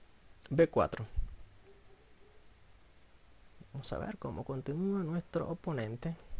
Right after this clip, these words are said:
Captura, muy bien, ahora yo capturo.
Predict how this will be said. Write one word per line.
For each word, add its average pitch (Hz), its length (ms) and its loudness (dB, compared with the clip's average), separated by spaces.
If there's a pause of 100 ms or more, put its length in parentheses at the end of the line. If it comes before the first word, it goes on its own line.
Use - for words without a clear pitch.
(760)
Captura, 196 640 2
muy 156 200 2
bien, 180 280 2
ahora 143 420 0 (1500)
yo 135 160 -2
capturo. 127 480 0